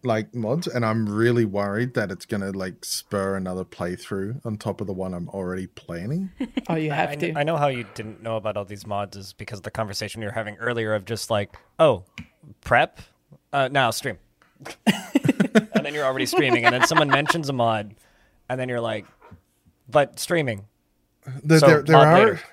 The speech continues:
Speaker 3: and then forget.
Speaker 1: There are a few circumstances where I do actually prep mods for games, and Stardew Valley is one of them.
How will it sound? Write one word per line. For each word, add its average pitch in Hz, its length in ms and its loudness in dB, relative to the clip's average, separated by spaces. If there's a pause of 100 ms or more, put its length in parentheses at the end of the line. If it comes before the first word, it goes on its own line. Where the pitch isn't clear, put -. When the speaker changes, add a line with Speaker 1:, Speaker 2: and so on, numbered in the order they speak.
(160)
Speaker 3:
and 147 100 0
then 139 100 -2
forget. 113 300 -4 (880)
Speaker 1:
There 127 180 4
are 185 180 6
a 180 60 2
few - 240 2
circumstances 110 920 -4
where 98 220 0
I 95 120 -4
do 104 400 -4
actually 101 480 -6
prep 101 440 -6
mods 101 380 -4
for 107 100 -6
games, 98 460 -6
and 95 200 -8 (340)
Stardew 110 500 -2
Valley 92 260 -4
is 90 100 -12
one 90 160 -6
of 90 140 -10
them. 90 240 -8